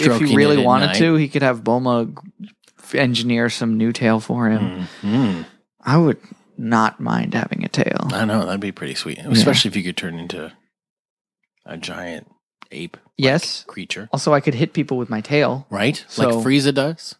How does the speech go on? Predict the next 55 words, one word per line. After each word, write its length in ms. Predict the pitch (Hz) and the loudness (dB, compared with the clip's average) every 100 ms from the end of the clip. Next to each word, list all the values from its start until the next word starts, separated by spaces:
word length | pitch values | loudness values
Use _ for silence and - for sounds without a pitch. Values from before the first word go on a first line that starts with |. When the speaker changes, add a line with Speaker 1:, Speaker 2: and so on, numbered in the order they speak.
| - | 0
Speaker 1:
Would 140 | 185 | 4
you 60 | 240 | 4
Speaker 2:
Yeah. 40 | |
Speaker 1:
want 120 | 165 | 4
a 20 | 254 | 2
Frieza 380 | - 165 156 | 2 2 0
tail 320 | 147 151 139 135 | -4 0 2 0
or 220 | 104 104 | -2 -4
a 20 | |
Saiyan 380 | 135 - 151 135 | -2 0 2 2
Speaker 2:
Ooh, 60 | |
that's 160 | 131 175 | 2 2
a 0 | |
Speaker 1:
tail? 80 | 185 | 0
Speaker 2:
good 140 | 175 | 0
question, 440 | 143 139 127 123 113 | 0 -2 -2 -6 -8
because 260 | 113 127 | -6 -8
the 60 | 110 | -8
Frieza 380 | - 156 170 156 | -4 -2 0 0
tail, 400 | 190 165 156 139 | 0 0 0 0
that 180 | 127 143 | -2 -2
is, 460 | 120 110 - - _ _ | -4 -6 -14 -20 _ _
that 120 | - 131 | 0 0
Speaker 1:
That's 220 | 110 - | 0 -8
Speaker 2:
is 80 | - - | -8 0
definitely 460 | 151 147 127 123 | 2 2 -4 -4
prehensile. 760 | 104 131 123 120 113 - - - - | -4 -4 0 0 -2 -6 -6 -12 -20
Speaker 1:
<laughs> 140 | - | -10
It 120 | 110 - | -8 -6
is, 160 | 98 120 | -6 -6
and 100 | 104 | -4
that 180 | 131 107 | -6 -2
thing 180 | 120 | -2
is 120 | 107 - - - - | -2 -4 -18 -12 -6
enormous. 920 | 113 190 180 - 202 - 76 - - | -6 -4 -6 -4 -6 -6 -12 -10 -10
Speaker 2:
Yes. 380 | 135 135 - - - | -4 -4 -4 -8 0
Speaker 1:
It's 220 | 147 - | 2 4
like, 180 | 165 - | 0 0
it, 200 | 151 - 131 | -4 -2 -2
I 80 | |
think 160 | 143 170 | 2 2
his 80 | 147 | 2
tail 300 | - 151 139 | 2 4 4
is 180 | 120 - | 2 -2
taller 320 | 123 117 117 | -2 0 -2
than 140 | 107 | -2
he 140 | 127 101 | -6 -8
is. 280 | - - _ _ _ _ _ _ _ _ _ | -12 -20 _ _ _ _ _ _ _ _ _
Speaker 2:
Eh, 320 | 480 453 453 330 | -18 -16 -12 -4
yeah, 320 | 170 214 214 | 0 2 2
I 100 | 208 | -2
think, 260 | 214 233 - | -2 -6 -4
well, 400 | 202 214 165 151 | 2 2 2 0
like, 380 | 170 156 143 - | 0 0 0 -16
w-, 180 | 196 170 | -16 -16